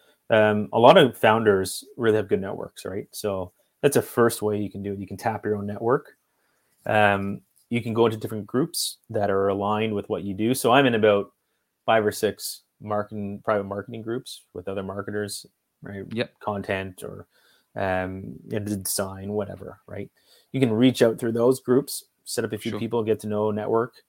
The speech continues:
Speaker 1: And then there's a few, um, a few paid options, right? So there's different companies that will set you up with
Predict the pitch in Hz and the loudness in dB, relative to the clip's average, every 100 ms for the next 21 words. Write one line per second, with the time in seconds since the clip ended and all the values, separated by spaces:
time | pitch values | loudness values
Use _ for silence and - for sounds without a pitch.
0 | _ _ _ _ - - 156 196 202 170 | _ _ _ _ -6 2 6 8 8 6
1 | 139 160 151 151 160 135 123 117 117 117 | 2 4 6 4 4 6 6 4 -2 -10
2 | - _ - - 127 - 139 123 - - | -16 _ -18 -8 -6 0 0 -2 -8 -10
3 | 131 127 123 113 - _ _ - 110 104 | -6 -4 -4 -8 -14 _ _ -12 -12 -12
4 | - 92 85 98 104 - - 101 98 92 | -16 -18 -16 -14 -12 -8 -6 -4 -6 -8
5 | _ _ _ _ 117 107 - - 123 131 | _ _ _ _ -6 -6 0 2 2 0
6 | - 117 117 113 113 113 104 113 - 123 | -2 -2 -4 -4 -2 -2 -2 -2 -2 -2
7 | 117 117 104 101 104 _ _ _ _ 113 | 0 -2 -2 -2 -4 _ _ _ _ 2
8 | 107 104 98 - | 4 4 2 -4